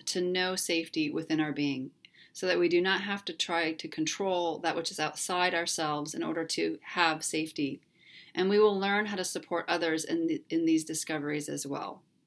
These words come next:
I had a fun conversation talking with Anna Maria, talking about some of these very topics. Click here to watch, and that link is on the blog page.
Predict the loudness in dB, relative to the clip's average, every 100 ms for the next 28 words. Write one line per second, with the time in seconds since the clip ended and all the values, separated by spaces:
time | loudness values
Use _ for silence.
0 | _ -20 -20 -20 -6 0 0 2 0 0
1 | -2 0 0 2 2 0 -2 -2 -2 -2
2 | -2 0 2 2 2 2 0 -2 -4 -6
3 | 0 0 0 -2 0 2 2 0 -2 -2
4 | -2 -4 -4 -4 -6 -6 -8 -12 -20 -6
5 | -4 -2 -2 0 -2 -2 -2 0 0 0
6 | 0 0 0 -2 -2 -2 -8 -12 -12 -12
7 | -10 -12